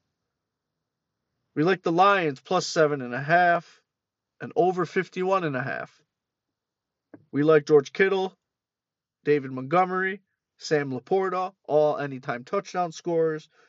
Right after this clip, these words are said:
And we like both tight ends over the receptions yardage and George Kittle and Sam Laporta.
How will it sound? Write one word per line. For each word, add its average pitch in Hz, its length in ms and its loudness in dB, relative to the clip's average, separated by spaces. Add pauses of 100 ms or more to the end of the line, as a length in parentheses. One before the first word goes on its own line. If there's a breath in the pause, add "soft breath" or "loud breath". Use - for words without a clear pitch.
(220 soft breath)
And 131 120 -14
we 147 60 -6
like 147 220 -4
both 185 220 -8
tight 170 260 -6
ends 165 340 -10
over 160 240 -6
the 151 140 -10
receptions 143 920 -14 (560)
yardage 123 640 -10 (580)
and 127 140 -10
George 147 260 2
Kittle 143 320 -4
and 131 100 -12
Sam 131 280 -12
Laporta. 123 480 -12